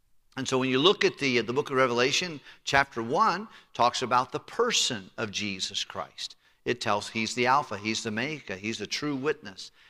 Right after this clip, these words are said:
And then it talks about the power of Jesus Christ, what he can do and what he does and what he has the ability to do. And then it lays out the plan of Jesus Christ for the ages.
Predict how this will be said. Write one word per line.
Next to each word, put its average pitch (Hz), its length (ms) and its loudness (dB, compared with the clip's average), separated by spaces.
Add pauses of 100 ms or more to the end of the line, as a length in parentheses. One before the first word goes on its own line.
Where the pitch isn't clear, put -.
(100)
And 151 140 0
then 254 140 6
it 320 80 -8
talks 214 300 4
about 214 240 0
the 196 80 -4
power 226 680 -4 (360)
of 143 160 4
Jesus 110 560 -4
Christ, - 580 -10 (300)
what 156 160 6
he 190 100 2
can 185 220 -4
do 208 280 0
and 104 140 -6
what 135 140 2
he 151 80 0
does 143 480 0
and 107 120 -6
what 139 140 2
he 147 80 2
has 147 200 2
the 127 60 -4
ability 131 440 -2
to 110 80 -2
do. - 20 -2
And 117 160 -4
then 247 180 -4
it 277 120 -12
lays 185 320 0
out 190 240 -2
the 185 80 -4
plan 220 580 -8 (460)
of 123 180 2
Jesus 151 480 -2
Christ 123 380 -2
for 123 160 -2
the 123 180 -4
ages. 120 560 -10